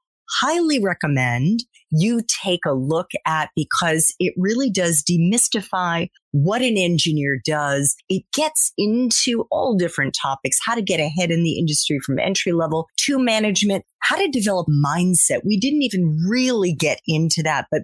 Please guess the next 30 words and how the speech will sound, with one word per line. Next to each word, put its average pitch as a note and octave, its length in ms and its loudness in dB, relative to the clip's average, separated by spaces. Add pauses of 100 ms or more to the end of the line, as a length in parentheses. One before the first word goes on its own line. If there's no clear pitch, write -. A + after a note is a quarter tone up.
(100)
Brenda, G3 640 0 (100)
as G#3 240 2
you G#3 140 2
can C#3+ 220 -2
hear, D3 520 0
is - 140 0
a C#3 180 -2
very F#3 520 0 (100)
upbeat E3+ 520 -2 (120)
woman. A#3 540 0 (500)
Positivity F#3 840 0
is - 120 0
something C#3 440 -2
that C3+ 80 0
is C3 160 0
hugely C#3+ 720 0 (160)
important E3+ 720 -2
to D3 80 -2 (180)
her, D#3+ 340 0
and D#3+ 120 -2
it's - 200 0
something D#3+ 360 0
that C#3+ 180 0 (160)
she - 320 0
tries E3 460 0
to D#3 100 0
model E3+ 640 0 (320)
to A#3 160 0
her F3 160 0
students F#3 720 0